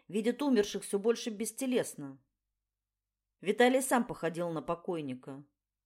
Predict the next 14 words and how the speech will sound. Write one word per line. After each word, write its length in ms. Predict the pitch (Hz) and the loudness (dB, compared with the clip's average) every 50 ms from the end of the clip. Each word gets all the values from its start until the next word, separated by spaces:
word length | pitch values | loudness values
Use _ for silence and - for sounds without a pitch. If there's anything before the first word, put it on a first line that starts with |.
| _ _ _ _ _ _ | _ _ _ _ _ _
Мертвенно-бледный, 1080 | - 190 214 220 214 - 202 202 196 196 185 - 202 226 285 269 240 226 175 143 139 - _ _ _ _ _ | 0 4 4 4 4 2 0 0 0 0 0 2 2 2 2 2 0 -2 -4 -4 -8 -14 _ _ _ _ _
словно 360 | - - 208 220 220 214 226 220 | -4 4 6 6 6 6 4 0
столбеневший. 920 | - - 220 226 214 262 262 262 240 - - - - - 131 127 127 _ _ _ _ _ _ _ _ _ _ _ _ _ _ | 2 2 2 4 4 4 4 2 2 0 -2 -8 -12 -12 -12 -12 -14 _ _ _ _ _ _ _ _ _ _ _ _ _ _
Но 100 | - 190 | -4 -4
делать 380 | 190 175 202 226 262 285 233 208 | 2 6 6 6 6 4 2 0
было 180 | 175 208 226 | 2 2 2
нечего. 580 | 220 220 202 170 - - - 143 131 127 123 131 - _ _ _ _ _ _ _ _ _ _ _ - | 2 0 -2 -4 -6 -8 -10 -8 -8 -10 -12 -12 -16 _ _ _ _ _ _ _ _ _ _ _ -2
Я, 120 | - 202 | -2 0
конечно, 420 | 202 214 233 240 226 - - 247 240 | 4 4 4 4 2 0 0 0 0
знала, 280 | 240 330 - - 202 | 2 2 2 2 0
что 160 | 180 - 175 | -2 -2 -6
Света 340 | 160 - - 180 175 175 170 | -6 -4 -2 -2 -2 -2 -2
не 120 | 165 170 165 | -4 -2 -2
воскреснет 640 | 185 185 - - 202 185 156 - - - 131 127 | -2 -2 -2 -4 -4 -4 -4 -6 -8 -10 -12 -12